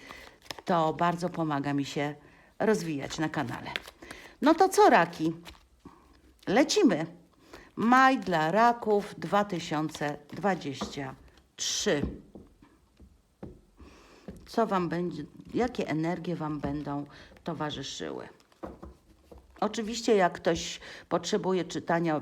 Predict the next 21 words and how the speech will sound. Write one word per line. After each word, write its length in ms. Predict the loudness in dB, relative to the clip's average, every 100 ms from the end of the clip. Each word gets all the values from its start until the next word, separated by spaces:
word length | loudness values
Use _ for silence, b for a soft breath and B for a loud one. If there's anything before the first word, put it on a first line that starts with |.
| -2
indywidualnego, 1120 | -2 -2 -4 -2 0 0 0 -2 0 -2 -2 B B B
e, 200 | -6 -6
w 80 | -6
kw-, 220 | -14 -14
w 80 | -4
różnych 360 | -2 0 -2 -4
kwestiach, 500 | 2 0 2 0 0
aspektach 520 | -2 -2 -2 -2 -4
swojego 340 | -4 -4 -2
życia, 280 | -4 -4 -4
zapraszam 640 | -4 -4 -4 -4 -4 -4
na 100 | -4
kontakt 520 | -4 -4 -4 -6 -8 -6
mailowy. 640 | -4 -2 0 0 0 -2 -6 B B B B _ -4
E, 140 | -4
też 240 | 0 -4
będzie 460 | -2 -2 -2 -4 -2
adres 380 | -2 -2 -4 -6
w 60 |
opisie 440 | -8 -8 -6 -10 -10
filmu. 400 | -8 -8 -8